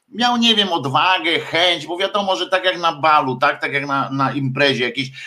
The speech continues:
dopóki pierwsza pala-, para nie pójdzie w taniec, tak, no to reszta siedzi pod tą ścianą, no, ktoś musi,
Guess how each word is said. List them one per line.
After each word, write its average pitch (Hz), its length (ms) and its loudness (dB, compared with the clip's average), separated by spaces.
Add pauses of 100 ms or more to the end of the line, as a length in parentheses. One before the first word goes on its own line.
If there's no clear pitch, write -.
(120)
dopóki 208 640 0
pierwsza 220 480 0
pala-, 196 460 2
para 190 260 6
nie 165 160 -2
pójdzie 165 380 -4
w - 100 -12
taniec, 135 480 -4 (1000)
tak, 240 420 0
no 233 100 -4
to 254 160 4
reszta 233 360 0
siedzi 262 320 0
pod 208 220 -2
tą 156 140 -2
ścianą, 113 560 0
no, 127 440 0
ktoś 247 260 -4
musi, 151 400 -6